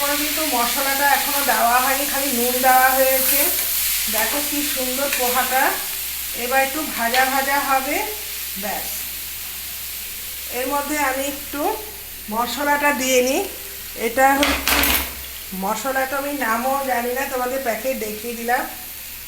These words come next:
একদম একটু ঝাল ঝাল,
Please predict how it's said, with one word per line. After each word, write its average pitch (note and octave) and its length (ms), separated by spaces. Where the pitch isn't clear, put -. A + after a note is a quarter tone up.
একদম A#3 420
একটু D#4 460
ঝাল A#3+ 400
ঝাল, G#3 220